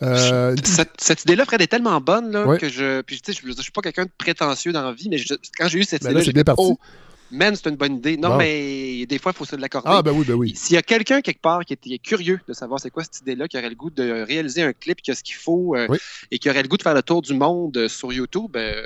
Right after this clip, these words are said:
Speaker 2: écrivez-moi sur Facebook, G O D Z Laurando.
Speaker 1: Bon.
Speaker 2: Et voilà.
Speaker 1: Rien de
Speaker 2: Fred,
Speaker 1: moins. Allez-y.
Speaker 2: alors là, je, je, j'enlève mon costume de gars prétentieux
Speaker 1: Oui.
Speaker 2: pour revenir, euh, devenir votre humble chroniqueur.
Speaker 1: Oui.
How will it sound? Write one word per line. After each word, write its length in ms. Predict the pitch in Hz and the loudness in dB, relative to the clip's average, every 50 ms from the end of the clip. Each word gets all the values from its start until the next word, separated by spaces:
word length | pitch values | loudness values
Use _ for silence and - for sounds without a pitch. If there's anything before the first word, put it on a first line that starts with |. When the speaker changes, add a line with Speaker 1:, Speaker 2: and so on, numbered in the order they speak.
| - - - | -10 -12 -12
Speaker 2:
écrivez-moi 540 | 123 - - 220 202 190 165 165 180 190 | -6 -4 -2 0 2 2 4 4 2 2
sur 160 | 180 - 139 - | 2 -2 -6 -6
Facebook, 520 | - 131 123 - - 156 - - - - - - | -4 -4 -4 -2 -2 -4 -4 -4 -8 -16 -10 -8
G 200 | 117 110 143 151 | -4 0 2 2
O 100 | 151 143 | 2 2
D 160 | 139 131 123 | 2 0 0
Z 200 | 113 131 135 143 131 120 | 2 0 -2 -2 -2 -4
Laurando. 480 | 120 123 127 123 117 113 110 107 117 120 _ - - - - - - | -4 -4 -4 -2 -4 -6 -6 -8 -10 -14 _ -16 -16 -14 -12 -10 -8
Speaker 1:
Bon. 140 | 95 104 113 | -6 -4 -2
Speaker 2:
Et 200 | 113 110 110 110 | 0 0 2 2
voilà. 240 | - - - 123 - | 2 4 2 2 2
Speaker 1:
Rien 100 | - 113 131 | 2 4 6
de 40 | 175 | 6
Speaker 2:
Fred, 100 | 214 254 196 | 6 8 8
Speaker 1:
moins. 140 | 196 190 165 - _ _ - - - | 6 4 4 0 _ _ -18 -14 -6
Allez-y. 380 | - - 160 202 208 220 233 - - | -2 2 2 4 4 4 2 0 -2
Speaker 2:
alors 180 | 139 135 143 147 | -4 -4 -2 0
là, 100 | 175 233 180 | 0 -2 -2
je, 160 | 147 151 156 | -4 -8 -10
je, 180 | 151 135 147 160 | -8 -6 -6 -4
j'enlève 380 | - 175 180 190 220 254 214 | 0 0 0 2 0 0 0
mon 120 | 196 170 160 | 0 -2 0
costume 400 | - 180 160 - - - 226 214 | 0 -2 -4 -4 -6 -8 -8 -6
de 80 | 160 | -6
gars 140 | 147 165 185 | -6 -6 -6
prétentieux 540 | - 165 156 - 151 135 120 - - - 151 - | -6 -6 -8 -8 -8 -10 -10 -12 -14 -12 0 4
Speaker 1:
Oui. 140 | 151 220 277 | 6 6 6
Speaker 2:
pour 80 | - 139 | 4 -2
revenir, 420 | 120 120 139 160 165 165 151 131 | -8 -8 -6 -6 -4 -4 -4 -4
euh, 60 | 127 | -6
devenir 260 | 123 135 123 151 165 | -6 -6 -6 -4 -4
votre 160 | 139 127 - 156 | -4 -2 0 0
humble 200 | 165 160 139 139 | 0 0 0 -2
chroniqueur. 480 | - 143 127 127 120 - 196 262 269 220 | -2 -4 -6 -6 -2 -2 0 0 0 0
Speaker 1:
Oui. 80 | 139 170 | -2 -2